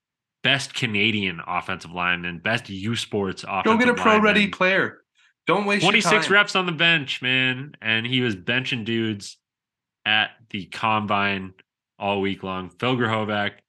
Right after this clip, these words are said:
Speaker 1: offensive line, Western. We have the same pick here. He's a pro-ready body, pro-ready offensive lineman.
Speaker 2: This dude's ready to go. Bring
Speaker 1: There's
Speaker 2: him
Speaker 1: a
Speaker 2: in.
Speaker 1: damn reason Keon Edwards was,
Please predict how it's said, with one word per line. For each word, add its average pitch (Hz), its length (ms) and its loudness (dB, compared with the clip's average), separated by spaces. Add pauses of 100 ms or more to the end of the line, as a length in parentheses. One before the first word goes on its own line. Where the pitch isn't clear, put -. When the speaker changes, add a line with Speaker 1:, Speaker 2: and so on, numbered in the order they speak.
(300)
Speaker 1:
offensive 101 400 -4
line, 92 340 -6
Western. 90 580 -4
We 98 120 -2
have 110 100 -2
the 104 80 -4
same 95 300 -6
pick 95 240 -6
here. 90 360 -4 (460)
He's 117 220 2
a 117 40 -2
pro-ready 127 480 0
body, 113 360 0
pro-ready 110 520 -6
offensive 107 440 -6
lineman. 98 380 -6 (1400)
Speaker 2:
This 123 120 -16
dude's 165 260 -4
ready 156 200 0
to 147 60 -4
go. 143 400 -4 (300)
Bring 127 140 4
Speaker 1:
There's 135 120 8
Speaker 2:
him 139 60 6
Speaker 1:
a 139 40 2
Speaker 2:
in. - 60 -2
Speaker 1:
damn 139 300 6
reason 127 320 2
Keon 113 340 -2
Edwards 107 380 -2
was, 90 220 -10